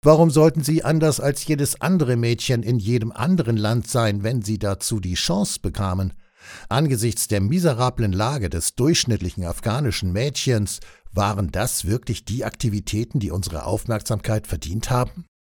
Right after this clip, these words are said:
Die amerikanische Universität von Afghanistan hat ein jährliches Budget von achtundzwanzig Millionen Dollar, für das sie eintausendsiebenhundert Studenten ausbildet.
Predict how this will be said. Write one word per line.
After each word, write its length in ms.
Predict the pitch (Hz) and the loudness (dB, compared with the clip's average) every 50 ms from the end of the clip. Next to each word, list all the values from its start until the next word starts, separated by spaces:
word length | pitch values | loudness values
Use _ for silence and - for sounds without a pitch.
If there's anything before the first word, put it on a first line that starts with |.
| _ _ _ _ _ _ _ - | _ _ _ _ _ _ _ -6
Die 220 | - 143 151 147 120 | -4 -2 -2 0 0
amerikanische 760 | 147 165 151 156 151 - - 175 196 190 175 - - 135 104 | 0 2 2 0 0 0 0 2 2 2 2 2 0 0 0
Universität 840 | 135 147 143 131 131 123 107 110 117 - - - 143 156 151 - - | 2 0 2 2 2 2 2 0 -4 -4 -2 -2 -2 -2 -2 -2 -2
von 200 | - 110 101 90 | -2 -2 -2 0
Afghanistan 1040 | 101 104 - - - 127 127 135 127 110 104 - - - - 113 107 113 127 131 107 | -2 -4 -4 -2 -2 -2 0 0 0 0 0 -2 -2 -2 -2 -2 0 0 0 0 0
hat 180 | 113 120 - | 0 -2 -2
ein 140 | - 113 107 | -4 -4 -4
jährliches 560 | 90 98 113 117 117 127 113 - 117 - - | -2 -2 -2 0 0 -2 0 -2 -2 -2 -4
Budget 480 | - 110 95 - - 104 110 104 107 - | -8 -8 -8 -6 -2 -2 -2 -2 -2 -2
von 160 | - 113 95 | -4 -8 -6
achtundzwanzig 960 | - - 107 - - - 120 107 - - 104 104 95 - - 117 113 - - | -6 -6 -6 -6 -4 -6 -6 -6 -4 -4 -4 -4 -6 -6 -6 -8 -8 -6 -4
Millionen 480 | 113 104 85 92 85 87 95 101 101 - | -6 -4 -2 -2 -4 -2 -2 -4 -4 -2
Dollar, 440 | - 104 95 90 82 76 76 - - - - - - - | -2 -2 -2 -2 -4 -6 -8 -10 -14 -18 -20 -20 -20 -14
für 160 | - - 117 | -6 -4 -2
das 160 | 98 110 101 - | -2 -2 -2 -4
sie 140 | - - | -6 -4
eintausendsiebenhundert 1160 | - 110 120 131 123 - 127 123 120 107 113 - - 107 95 85 92 90 98 95 92 98 98 - | -4 -2 -2 -2 0 0 0 0 0 0 -4 -6 -6 -6 -4 -4 -2 -2 -2 -2 -2 -2 -4 -6
Studenten 580 | - - 120 110 - 104 90 76 - - 71 | -8 -8 -8 -2 -2 -2 -2 -2 -6 -8 -8
ausbildet. 720 | 65 80 80 80 - - - 98 92 85 80 92 85 - | -6 -6 -6 -6 -8 -6 -6 -6 -6 -4 -6 -8 -8 -10